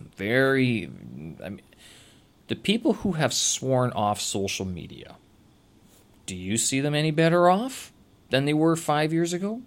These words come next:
ten years ago, even last year? Ugh, good question. All right, I'm gonna leave it there. <laughs> Uh,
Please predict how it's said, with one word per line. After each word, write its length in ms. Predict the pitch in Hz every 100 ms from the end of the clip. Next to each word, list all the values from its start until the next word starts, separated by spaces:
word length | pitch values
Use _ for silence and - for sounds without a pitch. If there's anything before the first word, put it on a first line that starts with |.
| -
ten 280 | 135 131 160
years 220 | 180 208
ago, 320 | 214 240 -
even 220 | 113 107
last 480 | 98 92 143 190 -
year? 260 | 233 294 370 - - - - - - - - _ _ _ _ _ _ _ _ - 147
Ugh, 220 | 151 101 - - - - -
good 220 | 147 -
question. 500 | 143 135 - 95 - - - - - - - - - -
All 140 | 127 147
right, 360 | 143 - - - _ _ _ _ _ _ -
I'm 120 | 135
gonna 140 | 156 147
leave 240 | 143 131
it 120 | -
there. 260 | 104 98 107 - _ _ - - 139
<laughs> 340 | 131 - 139 740 - - - - - _ -
Uh, 460 | 104 104 107 107